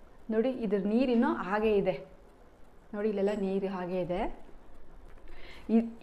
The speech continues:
ಈ ಮುಖ ವಾಶ್ ಮಾಡಿದ್ದೀನಿ, ಮುಖ ಮಾತ್ರ ನಾನು ಒರೆಸಿಲ್ಲ. ಇದ್ರ ಮೇಲೇನೆ ನಾನು ಈ Fair and Lovelyನ ಯೂಸ್ ಮಾಡ್ತೀನಿ ನೋಡಿ.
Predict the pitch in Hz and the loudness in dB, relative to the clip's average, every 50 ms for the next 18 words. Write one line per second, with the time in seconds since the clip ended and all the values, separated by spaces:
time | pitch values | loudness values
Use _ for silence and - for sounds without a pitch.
0 | 226 226 247 254 240 226 226 226 - 277 277 294 294 285 240 208 214 220 240 - | 0 2 4 6 6 6 6 6 6 4 4 6 6 4 4 4 4 2 2 2
1 | - - 220 208 208 220 226 247 202 214 214 240 285 269 233 214 202 - - 262 | 0 -2 -2 0 2 2 2 4 2 2 2 4 4 4 4 4 2 2 2 4
2 | 269 247 240 226 233 262 262 262 233 226 240 247 220 202 185 190 - - 240 214 | 4 4 4 2 4 4 6 6 6 6 6 6 4 4 2 2 2 2 2 4
3 | 190 180 170 185 220 - 214 214 190 226 254 269 262 247 220 208 196 202 233 240 | 4 4 4 4 2 0 0 0 2 4 6 6 6 4 4 2 2 2 2 0
4 | 220 202 208 269 302 294 - 220 233 233 233 - 226 220 220 208 220 196 185 180 | 2 2 2 2 0 2 2 2 0 2 6 8 8 10 10 8 8 8 8 8
5 | 180 190 247 - - 233 226 190 180 185 175 165 165 - 175 175 196 208 233 262 | 8 6 2 2 4 6 6 6 4 2 0 -2 -2 -4 -6 -4 -2 -2 -2 -2